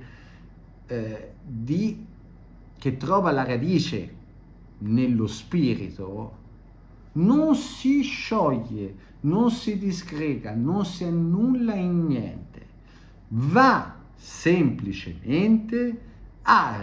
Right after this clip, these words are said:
rioccupare la propria posizione all'interno della plenitudine del pleroma.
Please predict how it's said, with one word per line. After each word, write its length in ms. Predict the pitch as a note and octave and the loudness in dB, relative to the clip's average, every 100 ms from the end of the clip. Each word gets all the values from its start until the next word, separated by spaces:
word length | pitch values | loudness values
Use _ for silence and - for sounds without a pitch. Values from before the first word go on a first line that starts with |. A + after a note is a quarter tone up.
| G2 | -6
rioccupare 1300 | D#3+ A3 A#3 F#3 D3+ - - A#2 A#2+ E3 C3+ G2 - - - - - - | 2 4 4 2 2 -2 -6 -4 2 4 4 2 -6 -14 -18 -20 -20 -4
la 300 | A#2 A#2 A2 | 0 2 0
propria 580 | D3 G3 A#3 - - D#3 | 4 6 6 4 2 -4
posizione 1300 | - A3 D#3+ F3 G#3 - - D#4+ E4+ E4+ E4+ - - - | 2 4 4 2 -4 -4 0 2 2 0 -2 -4 -12 -2
all'interno 760 | D#3+ F#3 A3 A#3+ D4+ E4+ E4+ | 2 4 4 4 4 4 2
della 240 | D4 C#4+ B3+ | 2 0 0
plenitudine 720 | B3+ C#4 A#3 F#3 G#3 C#4 C#4+ | 2 4 4 2 0 0 2
del 180 | A#3 A3 | 0 0
pleroma. 640 | B3+ B3 C3+ G#2 F#2+ - | -2 0 0 -2 -6 -10